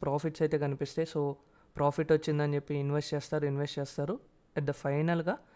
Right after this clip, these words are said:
మీరైతే లాస్ అయిపోయి ట్రేడింగ్ అనేది ఒక గ్యాంబ్లింగ్ అనే చోటుకి వెళ్ళిపోయి మీ ట్రేడింగ్ అనేది క్విట్ అవుతారు. So, అలా చేయకండి, నేను చెప్తున్నాను చూడండి. So, అట్లా అయితే మీరు ఫాలో అవ్వండి.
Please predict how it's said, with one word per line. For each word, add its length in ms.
మీరైతే 340
లాస్ 360
అయిపోయి 460
ట్రేడింగ్ 360
అనేది 240
ఒక 140
గ్యాంబ్లింగ్ 560
అనే 240
చోటుకి 240
వెళ్ళిపోయి 340
మీ 80
ట్రేడింగ్ 440
అనేది 240
క్విట్ 260
అవుతారు. 300
So, 120
అలా 180
చేయకండి, 380
నేను 200
చెప్తున్నాను 460
చూడండి. 280
So, 120
అట్లా 200
అయితే 180
మీరు 180
ఫాలో 320
అవ్వండి. 260